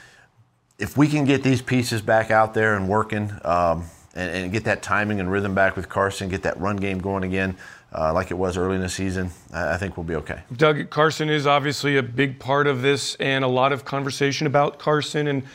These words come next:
Speaker 2: the struggles that he has had and the offense has had. What are you seeing from number eleven?
Speaker 1: You know, you see a little bit from time to time of him trying to force an issue, trying to make a play when he really doesn't have to, like, force it.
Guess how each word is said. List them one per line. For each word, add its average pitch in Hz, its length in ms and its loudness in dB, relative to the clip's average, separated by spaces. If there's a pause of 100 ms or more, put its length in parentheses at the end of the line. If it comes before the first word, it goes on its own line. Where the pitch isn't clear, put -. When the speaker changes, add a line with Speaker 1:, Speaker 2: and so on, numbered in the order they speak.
(300)
Speaker 2:
the 143 100 2
struggles 151 540 2
that 131 120 0
he 156 180 2
has 151 160 0
had 143 260 2
and 135 160 -2
the 135 60 -2
offense 131 580 -2
has 123 320 -4
had. 127 260 0 (280)
What 143 240 4
are 147 120 4
you 147 140 2
seeing 127 320 0
from 120 160 -4
number 113 180 -2
eleven? 104 360 -6 (1160)
Speaker 1:
You 135 100 4
know, 131 120 8
you 131 140 6
see 151 280 6
a 147 80 10
little 135 420 8
bit 139 220 6
from 135 180 2
time 135 240 6
to 127 80 2
time 123 340 4
of 107 100 2
him 113 320 2
trying 120 580 2
to 110 100 0
force 117 520 0
an 107 100 2
issue, 113 340 2
trying 107 300 2
to 101 40 2
make 104 380 0
a 110 60 0
play 113 320 2
when 104 160 2
he 92 80 0
really 110 240 2
doesn't 104 320 2
have 95 400 -2
to, 85 200 -6
like, 92 320 -4
force 104 520 -4
it. 127 100 0